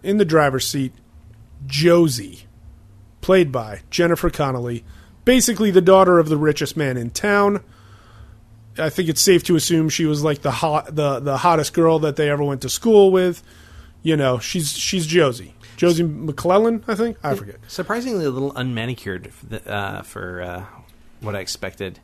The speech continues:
Speaker 1: Um, I'm not gonna comment on that.
Speaker 2: No, no,
Speaker 1: But I
Speaker 2: like,
Speaker 1: understand what you mean.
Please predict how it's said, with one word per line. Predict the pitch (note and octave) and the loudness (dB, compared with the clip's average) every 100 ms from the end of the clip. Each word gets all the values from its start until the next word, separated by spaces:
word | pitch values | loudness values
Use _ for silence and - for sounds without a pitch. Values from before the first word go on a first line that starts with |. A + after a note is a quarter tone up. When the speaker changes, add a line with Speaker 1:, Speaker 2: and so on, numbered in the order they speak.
| _ | _
Speaker 1:
Um, | D3+ D#3 D#3+ D#3 D#3+ D#3+ | -6 -4 -4 -4 -6 -4
I'm | F#3+ | -2
not | C#4 | 0
gonna | C#4+ C#4+ | 0 0
comment | C#4 A3+ F3+ E3 | 2 4 4 2
on | E3 E3 | 0 0
that. | F3 G3+ _ - | -2 -4 _ -6
Speaker 2:
No, | D3+ D3 | -2 -2
no, | C#3+ D3+ | -2 2
Speaker 1:
But | D#3+ | 4
I | G3 | 6
Speaker 2:
like, | |
Speaker 1:
understand | G#3+ F3+ E3+ C#3+ | 4 2 0 -2
what | C3 | -2
you | |
mean. | C3+ | -8